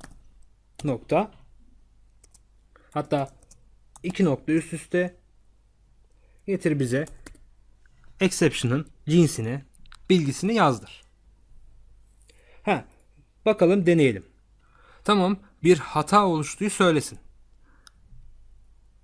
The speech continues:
Bakalım, run file, on, sıfır.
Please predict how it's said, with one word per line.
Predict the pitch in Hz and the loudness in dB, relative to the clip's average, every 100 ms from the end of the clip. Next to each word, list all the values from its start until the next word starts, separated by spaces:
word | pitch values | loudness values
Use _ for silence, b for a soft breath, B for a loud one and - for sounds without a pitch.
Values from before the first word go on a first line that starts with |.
| _ _ _ _ _ _ _ _ _ _ _ _ _ _ | _ _ _ _ _ _ _ _ _ _ _ _ _ _
Bakalım, | 196 202 156 131 175 - _ | -4 0 0 0 -4 -10 _
run | 170 196 | 0 2
file, | 180 147 120 160 202 - _ _ _ _ _ _ _ _ - - - - - _ - - - - - - | 2 0 0 -4 -6 -14 _ _ _ _ _ _ _ _ -20 -20 -20 -20 -20 _ -20 -20 -20 -20 -12 0
on, | 190 175 294 - - - - - - | 2 2 -2 -12 -20 -20 -20 -20 -18
sıfır. | - - 190 170 202 | -10 -8 -2 -2 -2